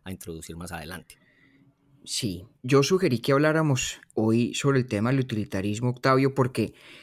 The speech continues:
Speaker 2: nosotros hicimos un capítulo hace ya varias semanas sobre Kant y sobre la perspectiva moral de Kant.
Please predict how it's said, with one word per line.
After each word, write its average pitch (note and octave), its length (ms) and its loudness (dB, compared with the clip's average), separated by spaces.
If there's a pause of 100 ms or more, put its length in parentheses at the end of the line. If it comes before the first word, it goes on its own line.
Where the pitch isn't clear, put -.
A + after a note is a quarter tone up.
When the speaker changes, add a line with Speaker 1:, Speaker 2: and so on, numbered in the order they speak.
(360)
Speaker 2:
nosotros A#2+ 520 0
hicimos A2+ 360 0
un C3 100 0
capítulo B2+ 840 0 (1040)
hace B2 240 2
ya C#3 120 4
varias C3+ 260 4
semanas A2 400 0
sobre A2+ 240 0
Kant E3 400 0 (540)
y C#3 80 -2
sobre B2 200 2
la A#2 120 0
perspectiva - 800 -2
moral A#2 260 2
de G#2+ 120 -4
Kant. D#3 380 -2